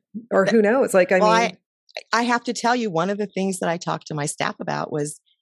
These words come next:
Speaker 2: I'm glad in a way now I didn't, 'cause if I had just published it then right before the pandemic, it would have not,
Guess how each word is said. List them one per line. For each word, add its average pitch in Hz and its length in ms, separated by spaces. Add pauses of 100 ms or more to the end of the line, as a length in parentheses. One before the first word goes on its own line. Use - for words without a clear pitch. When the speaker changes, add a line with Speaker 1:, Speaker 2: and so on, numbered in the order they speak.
(140)
Speaker 2:
I'm 170 120
glad 180 480
in 156 120
a 147 60
way 147 200
now 151 500
I 135 80
didn't, 175 280 (120)
'cause 180 200
if 185 120
I 208 120
had 160 120
just 208 280
published 196 400
it 170 100
then 170 160
right 143 240
before 165 240
the 160 80
pandemic, 165 480
it - 120
would 147 180
have 139 80
not, 160 260